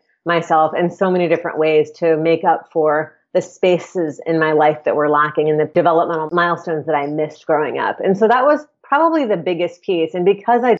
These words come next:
wasn't hitting those milestones and because I didn't have a strong, connected family with boundaries, I did what a lot of young people do. I went and found that with other kids, right? And so I didn't really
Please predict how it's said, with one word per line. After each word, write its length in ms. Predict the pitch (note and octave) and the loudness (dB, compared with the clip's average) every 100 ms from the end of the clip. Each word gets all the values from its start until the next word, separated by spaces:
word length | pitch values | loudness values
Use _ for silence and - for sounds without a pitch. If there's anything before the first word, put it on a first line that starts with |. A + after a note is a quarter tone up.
| _ | _
wasn't 320 | G3 G3 F3 | 0 0 -2
hitting 260 | F#3 F#3 F3 | -2 -2 -2
those 180 | F3 | -4
milestones 600 | D3+ D#3+ E3 E3 E3+ E3 D#3 | -4 -4 -4 -2 -2 0 0
and 80 | |
because 360 | E3 E3 - F3+ | 0 -2 -2 2
I 100 | F3 | 2
didn't 320 | D#3+ E3 D#3 | 2 0 0
have 320 | D3+ D#3+ D#3+ - | -2 0 0 -2
a 60 | |
strong, 680 | - - - E3 E3 E3 D#3+ _ _ _ _ _ | -6 -6 0 4 4 2 -2 _ _ _ _ _
connected 500 | F#3+ F3+ E3+ - E3+ | 0 2 0 0 -2
family 380 | - D#3+ E3 E3+ | 0 0 2 2
with 180 | D#3+ D#3 | 0 0
boundaries, 680 | D3 D3+ E3 A3 B3 A#3+ _ _ _ _ | -2 -2 2 2 2 -2 _ _ _ _
I 200 | F3+ F#3 | 0 2
did 200 | F3 F3+ | 2 2
what 120 | E3+ | 2
a 60 | D#3 | 0
lot 260 | D3+ C#3+ E3 | 2 2 2
of 180 | F#3+ | 2
young 240 | G#3 G#3+ G#3 | 0 0 -2
people 320 | A#3 A#3 A#3 | 0 2 2
do. 220 | A#3 A#3+ | 4 4
I 120 | A#3 | 4
went 240 | D#3 E3+ - | -2 -4 -8
and 100 | D3+ | -12
found 320 | - D3+ E3 | -8 -6 -4
that 160 | F3+ C3 | -4 -6
with 140 | D#3+ | -4
other 220 | D3+ D#3+ | -4 -4
kids, 480 | D#3 E3 G#3 B3+ _ _ _ _ | 0 0 2 -2 _ _ _ _
right? 260 | A3+ B3 C4 | 0 2 4
And 160 | F#3+ F#3+ | 0 0
so 80 | |
I 140 | F3+ E3 | 2 2
didn't 240 | F3+ F#3+ | 0 0
really 540 | F#3+ F#3 F3 F3 E3 | 0 0 2 0 -2